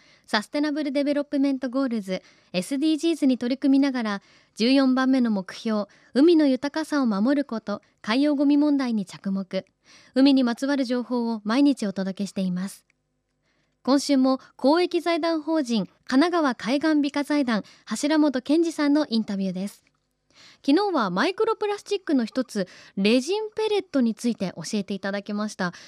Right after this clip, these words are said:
二十年前くらいから微細プラスチックとしてすでにあった問題だったというお話でしたが、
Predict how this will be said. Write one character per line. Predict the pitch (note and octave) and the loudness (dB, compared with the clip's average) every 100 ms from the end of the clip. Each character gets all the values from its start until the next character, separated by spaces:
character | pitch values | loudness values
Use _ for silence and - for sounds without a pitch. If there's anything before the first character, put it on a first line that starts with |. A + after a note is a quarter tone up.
| - - _ | -20 -20 _
二 | A3 A#3+ | 2 2
十 | F4+ | 2
年 | G4+ G#4 | 0 0
前 | G#4 G#4 | -2 -2
く | A4 | -4
ら | G#4+ | -4
い | G4+ | -4
か | D#4 | -4
ら | C#4+ A3+ | -2 -2
微 | F3+ G#3 | -4 -4
細 | D#4+ D#4+ | -2 -2
プ | E4 | -2
ラ | D#4+ | -2
ス | - | -2
チ | E4 | -8
ッ | |
ク | - - | -8 -4
と | C4+ | -6
し | |
て | - B3+ | -4 -6
す | A#3+ D4 | -4 -2
で | D#4+ | 2
に | C4 | 2
あ | C#4 | 0
っ | |
た | - B3+ | -2 0
問 | A#3 B3+ | 2 2
題 | C4 C#4 | 0 -2
だ | C#4 | -4
っ | |
た | C#4 C#4+ | -6 -6
と | C#4+ | -2
い | B3+ | -2
う | G#3 | -2
お | |
話 | G#3 G#3+ A3 | -4 -6 -6
で | A3 A3+ | -6 -8
し | |
た | - G#3 | -8 -10
が、 | G3+ A3 | -6 -6